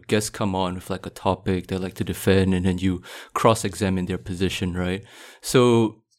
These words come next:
before, before recording your episodes, do you, do you have to look up and prepare questions for each of them, or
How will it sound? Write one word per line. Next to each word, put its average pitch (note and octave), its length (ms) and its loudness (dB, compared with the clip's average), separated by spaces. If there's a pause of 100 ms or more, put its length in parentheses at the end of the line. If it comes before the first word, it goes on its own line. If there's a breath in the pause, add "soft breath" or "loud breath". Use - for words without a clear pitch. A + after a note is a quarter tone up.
(540)
before, F3+ 600 8
before C#3 300 4
recording A#2 480 4
your F#2 180 0
episodes, F#2+ 520 -2
do A2 120 4
you, C3+ 580 6 (100)
do B2+ 120 -2
you D3+ 80 6
have D3 200 2
to G2+ 360 4
look - 240 2
up A#2 160 4
and F#2 80 0
prepare C#3 320 4
questions D3+ 380 2
for D3+ 140 -2
each C#3 180 -4
of C#3+ 100 2
them, D3+ 300 4
or G2 220 4